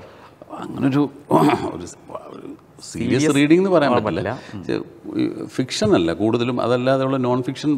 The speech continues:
Speaker 1: ബുക്സ് ഒക്കെയാണ് സാധാരണ
Speaker 2: വായിക്കുന്നത്.
Speaker 1: വായിക്കുന്നത്. കുറച്ചും കൂടെ അങ്ങനെയുള്ള മോട്ടിവേഷണൽ ആയിട്ടുള്ള ബുക്സ് ഒക്കെ വായിക്കാൻ വലിയ ഇഷ്ടമാണ്. പിന്നെ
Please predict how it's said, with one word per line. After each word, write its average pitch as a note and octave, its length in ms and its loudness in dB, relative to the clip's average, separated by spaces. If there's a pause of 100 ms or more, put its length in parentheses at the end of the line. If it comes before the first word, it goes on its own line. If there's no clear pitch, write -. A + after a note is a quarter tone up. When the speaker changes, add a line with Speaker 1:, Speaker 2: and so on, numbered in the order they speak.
(160)
Speaker 1:
ബുക്സ് B2+ 220 -4
ഒക്കെയാണ് B2 300 -2
സാധാരണ G2 520 -2 (100)
Speaker 2:
വായിക്കുന്നത്. G2+ 520 2
Speaker 1:
വായിക്കുന്നത്. D2+ 520 -4 (440)
കുറച്ചും G2+ 260 -8
കൂടെ G2+ 120 -4
അങ്ങനെയുള്ള G2 320 -6 (280)
മോട്ടിവേഷണൽ G2 580 -2 (120)
ആയിട്ടുള്ള G2 300 -4
ബുക്സ് F#2+ 260 -6
ഒക്കെ F#2 180 -4
വായിക്കാൻ D#2+ 280 -8 (100)
വലിയ D#2+ 220 -10
ഇഷ്ടമാണ്. - 320 -12
പിന്നെ C#3+ 180 -6